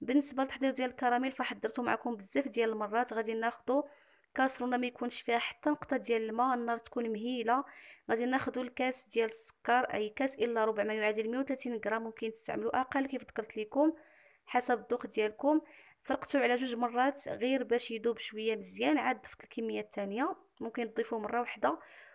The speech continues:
وتسناو عليه، ممكن ياخذ حتى ثمانية وعشرة دقائق وغادي يرجع كراميل، غادي يرجع، غير تسناو عليه وما تحركوش في الاول.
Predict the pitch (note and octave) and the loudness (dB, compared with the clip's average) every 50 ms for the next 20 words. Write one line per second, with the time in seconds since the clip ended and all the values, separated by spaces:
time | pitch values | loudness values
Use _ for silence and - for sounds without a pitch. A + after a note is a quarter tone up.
0 | _ _ A#3 B3+ B3+ - - - C4 C4 B3+ B3+ A#3+ A3 B3+ C4 C4 C4+ C4 - | _ _ -6 -6 -4 -4 -2 0 2 2 2 4 4 2 2 2 0 0 -2 0
1 | C#4 C4+ C4 C4 C4 - C#4 - - D#4+ E4 D#4+ - C#4+ C#4 C4+ C4+ C#4 D4 D#4 | 0 0 0 0 -2 -4 -12 -4 0 0 0 2 2 0 2 4 4 4 4 4
2 | D#4 - - B3+ B3 A#3+ - - A#3+ A#3 A3+ - - - - C#4 D4+ D4 - - | 2 0 0 0 2 2 2 2 0 -2 -2 -4 -6 0 2 2 2 2 -2 -6
3 | B3+ A3+ G#3+ A3+ B3 C#4 B3+ C4+ C#4 C#4 B3 A3 A3 - - - B3 B3 B3+ C4+ | -6 -2 0 2 2 2 2 2 0 2 2 0 -2 -4 -2 0 2 2 4 4
4 | D4 D#4+ D4 C4+ C#4+ C#4+ C#4+ B3+ A#3+ G#3+ F#3+ F#3 - - G3 G#3+ B3+ D4+ E4 E4 | 4 4 4 4 2 2 2 0 -2 -2 -2 -4 -4 -4 -2 2 2 4 4 2
5 | D#4+ - - - - C4+ C4 C4 B3+ A#3 A3 G#3+ A#3+ D#4 E4+ D#4+ - - _ _ | 0 -4 -6 0 2 2 2 4 2 0 0 2 2 2 0 0 -2 -10 _ _
6 | _ _ _ _ _ _ - A3+ C4 C#4 - - - C#4+ C4+ C4+ C4+ - E4 D#4+ | _ _ _ _ _ _ -2 2 2 2 2 0 -2 -2 -2 -2 -2 -2 -2 0
7 | - - C#4+ - - A#3 A3 G3 G3 F#3+ F#3+ | 0 -2 0 2 2 2 2 2 -2 -4 -4